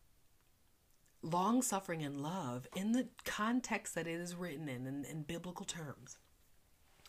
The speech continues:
is to love beyond, beyond yourself, beyond the concept of what you've always known it to be,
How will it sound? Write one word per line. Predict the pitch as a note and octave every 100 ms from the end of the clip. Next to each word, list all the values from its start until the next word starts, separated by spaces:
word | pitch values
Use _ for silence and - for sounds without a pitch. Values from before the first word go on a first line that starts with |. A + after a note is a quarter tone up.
| - - - - - -
is | F3+ -
to | - F#3+
love | F3 D#3 D3 C#3+ D3+ - - _
beyond, | E3 D3 C3+ B2 A#2 - B2+ - -
beyond | D3+ C3 B2+
yourself, | A#2+ C3 - F3 E3+ F3+ F3+ - - - -
beyond | D3 B2+ A#2
the |
concept | - - D#3+ D#3 D#3 D3 C3+
of | C3+
what | -
you've | C3
always | B2+ C#3+ C#3
known | D3 B2+
it | B2+
to | -
be, | B2+ A#2